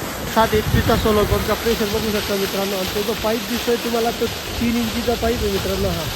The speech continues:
हा एजीपी पाईप तीन इंचीचा दिलेला आहे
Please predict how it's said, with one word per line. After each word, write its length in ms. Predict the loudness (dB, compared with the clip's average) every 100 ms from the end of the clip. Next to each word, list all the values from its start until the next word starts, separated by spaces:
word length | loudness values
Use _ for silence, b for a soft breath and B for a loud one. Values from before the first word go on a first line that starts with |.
| -6 -6 -6 -6 -4
हा 120 | 0 2
एजीपी 340 | 2 0 -4
पाईप 240 | -2 -2
तीन 260 | -2 -4 -2
इंचीचा 500 | -2 -2 -2 -2 -2
दिलेला 220 | 2 2
आहे 120 | 2